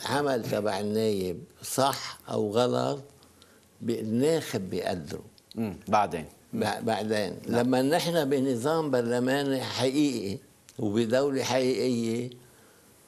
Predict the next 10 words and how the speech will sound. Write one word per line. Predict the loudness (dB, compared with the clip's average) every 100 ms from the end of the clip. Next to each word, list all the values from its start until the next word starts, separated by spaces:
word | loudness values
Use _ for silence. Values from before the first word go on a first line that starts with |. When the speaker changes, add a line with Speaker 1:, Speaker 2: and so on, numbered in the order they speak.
| -16 -4
Speaker 1:
يستحيل | -4 -2 -4 -2 2 2 2 0
إنه | -2 -2 -4
حدا | -2 0 2 0
يعط-، | -2 -4 -4 -4 -6
يعطل | -6 -4 -4 -4 -2
ال-، | -2 -4 -6 -8 -8
ال-، | -8 -10 -10 -8 -8 -8 -8
الدورة | -4 0 2 0 -2
الانتخابية. | -4 -6 -8 -6 -6 -4 -6
Speaker 2:
مم. | -6